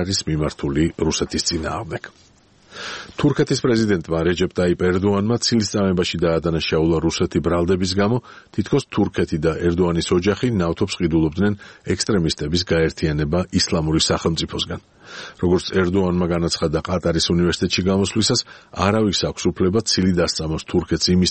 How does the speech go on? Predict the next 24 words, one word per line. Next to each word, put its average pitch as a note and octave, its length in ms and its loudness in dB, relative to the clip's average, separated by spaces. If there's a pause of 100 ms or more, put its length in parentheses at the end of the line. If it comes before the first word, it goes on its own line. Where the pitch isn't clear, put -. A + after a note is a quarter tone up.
თქმით, A#2 220 0 (380)
რომ C3 100 2 (100)
თურქეთი F2+ 400 0
ნავთობს F2 480 0
ყიდულობს D#2 480 2
ისლამური D#2 560 0
სახელმწიფოსგან. - 800 -4 (580)
თურქეთის F2 460 0
პრეზიდენტის E2+ 520 2 (140)
ეს - 160 0
რეაქცია G2 480 2
რამდენიმე E2 400 0
საათში D#2+ 380 -2 (100)
მოჰყვა D#2+ 280 0 (100)
რუსეთის F#2 420 -2
თავდაცვის E2+ 480 0
სამინისტროს D#2+ 600 -2
განცხადებას, F#2+ 500 0 (400)
რომ E2+ 120 0 (100)
ერდოანი F#2 500 2
და D#2 60 -2
მისი E2+ 320 0
ოჯახი F2+ 400 2
მონაწილეობენ E2 640 2